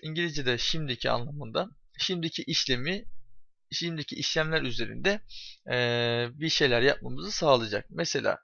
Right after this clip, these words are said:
şimdiki bizim çalışmamız ne? Buradaki, e, dosyamızın, programımızın,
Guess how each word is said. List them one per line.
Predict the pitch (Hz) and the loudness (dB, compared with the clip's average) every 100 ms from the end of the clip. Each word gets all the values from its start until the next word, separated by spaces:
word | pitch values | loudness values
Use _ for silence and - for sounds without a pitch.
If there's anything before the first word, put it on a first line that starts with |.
| _ _ - - | _ _ -4 -2
şimdiki | - 175 170 - 180 160 | -2 -2 -2 -2 -2 -2
bizim | 160 170 | -4 -2
çalışmamız | - 165 165 165 147 127 147 | 0 2 0 -2 -4 -6 -2
ne? | 180 202 - - - | -2 -2 -6 -4 -2
Buradaki, | 147 131 127 - 117 - - - _ _ _ - | -2 -2 0 0 -4 -6 -18 -20 _ _ _ -6
e, | 123 117 113 113 | -2 -2 -2 0
dosyamızın, | 135 135 139 123 113 113 131 - | 0 0 0 0 0 -2 -4 -4
programımızın, | - 135 127 123 117 110 117 | 2 4 4 -2 -4 -6 -8